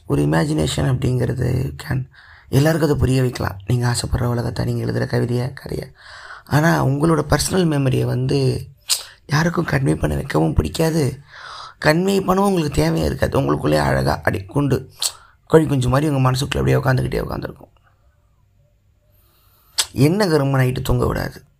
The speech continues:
நைட்டு என்ன பண்ணாலும் அவங்க தூங்க விடாது, போட்டு உங்களை எழுப்பும்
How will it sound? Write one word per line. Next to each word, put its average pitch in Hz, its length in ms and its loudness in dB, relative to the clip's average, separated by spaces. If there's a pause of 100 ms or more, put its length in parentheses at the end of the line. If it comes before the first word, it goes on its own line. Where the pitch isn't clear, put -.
(800)
நைட்டு 127 440 -2 (1600)
என்ன 131 220 0
பண்ணாலும் 135 460 0
அவங்க 127 180 -2
தூங்க 127 240 -2
விடாது, 113 280 -2 (1700)
போட்டு 143 240 2
உங்களை 135 180 2
எழுப்பும் 143 400 0